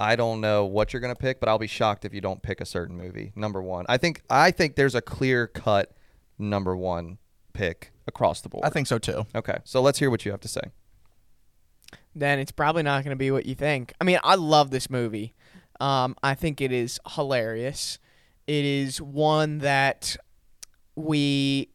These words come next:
Speaker 3: like, if, if, if I had a vote in putting this on the T V, this would be the one. I mean,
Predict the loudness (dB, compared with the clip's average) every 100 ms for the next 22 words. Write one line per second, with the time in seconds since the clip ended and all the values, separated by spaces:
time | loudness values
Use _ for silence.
0 | -2 -2 0 -4 0 -2 -2 _ _ _
1 | -4 -4 4 8 10 10 6 4 4 6
2 | 6 6 6 6 4 -2 -4 0 2 2
3 | -2 0 0 0 -2 0 0 2 2 2
4 | -2 -8 -20 -20 -20 _ 0 2 2 -2
5 | 0 0 2 2 2 0 -4 -6 -4 -2
6 | -4 -6